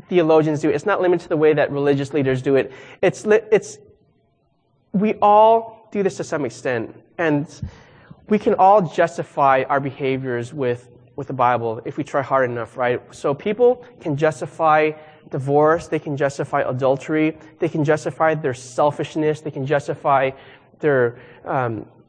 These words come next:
hoarding their resources, they can justify, people have justified slavery with the Bible by doing eisegesis, by saying, like, "All right, let me start here, and I am going to, um, you know, I,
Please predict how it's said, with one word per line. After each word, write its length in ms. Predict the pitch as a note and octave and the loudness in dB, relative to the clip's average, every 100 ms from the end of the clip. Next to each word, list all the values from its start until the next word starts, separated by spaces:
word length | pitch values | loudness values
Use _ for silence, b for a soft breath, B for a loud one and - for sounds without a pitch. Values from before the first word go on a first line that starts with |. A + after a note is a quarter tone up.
| - | -20
hoarding 600 | - F#3 G3 G3 G3 G3+ | -14 0 2 4 4 4
their 100 | D#3+ | 2
resources, 720 | D#3 E3+ - F3+ E3 - F3 | 2 0 2 0 0 -2 0
they 100 | F#3 | 0
can 180 | F#3 F3 | 0 -2
justify, 680 | C#3+ E3 - - - D#3+ D#3 | 0 -2 0 -6 0 2 2
people 280 | D3+ A3+ G3 | -2 -8 -8
have 80 | D3+ | -4
justified 400 | E3+ D3+ D#3 D3 | -4 -2 -4 -4
slavery 480 | - E3+ E3 E3+ D#3+ | -6 -4 -2 -2 -4
with 120 | D#3+ | -4
the 60 | |
Bible 600 | D#3 D3+ D#3 E3 D#3 - _ _ _ _ _ _ b b b b | 0 0 2 -2 -4 -10 _ _ _ _ _ _ b b b b
by 140 | G#3+ G3+ | 0 2
doing 340 | A3 B3 C4 - - | 4 2 2 -4 -6
eisegesis, 1000 | F#3+ F#3+ - F#3 D#3+ A#3+ - D3 A#2 - B B B | -2 -2 -2 -4 0 -2 0 -2 -2 -6 B B B
by 260 | F#3+ F3+ E3 | 2 2 0
saying, 320 | - G3+ G3 | 2 2 4
like, 160 | E3+ - B B - | 2 -2 B B 2
"All 80 | B3+ | 4
right, 160 | A3 | 4
let 100 | B3 | 2
me 80 | D#4+ | 2
start 340 | - D4 B3+ | 2 2 2
here, 340 | - A3 A3+ - | 2 2 2 0
and 380 | G3 F#3 F3+ E3+ B B _ | 0 2 2 -2 B B _
I 320 | G3 G#3+ A#3 A3 | 2 4 4 2
am 200 | G3 E3+ | -2 0
going 300 | F3+ G3 G3 | 2 4 2
to, 500 | - G3 E3 D#3+ - | 0 4 4 4 4
um, 500 | D#3+ C#3+ B2+ B2+ - | 4 4 2 -2 -2
you 120 | A3+ G#3 | 4 6
know, 220 | G3+ - | 4 4
I, 360 | G3 G#3+ G#3+ | 4 6 6